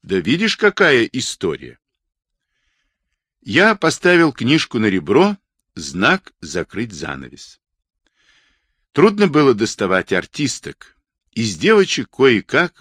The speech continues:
могли играть Левченко и Настя Ночевная, из персонала только Лидочка.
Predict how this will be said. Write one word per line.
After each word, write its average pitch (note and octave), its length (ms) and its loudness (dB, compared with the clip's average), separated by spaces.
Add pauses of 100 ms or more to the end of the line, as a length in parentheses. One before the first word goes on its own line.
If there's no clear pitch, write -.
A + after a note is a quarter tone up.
могли G#2+ 460 -4
играть F#2 360 -2
Левченко C#3+ 720 -2
и G2+ 200 -8
Настя A#2 680 -4 (100)
Ночевная, D2+ 840 -6 (560)
из G#2+ 220 -4
персонала C#3+ 580 2
только C3+ 400 -2
Лидочка. - 640 -12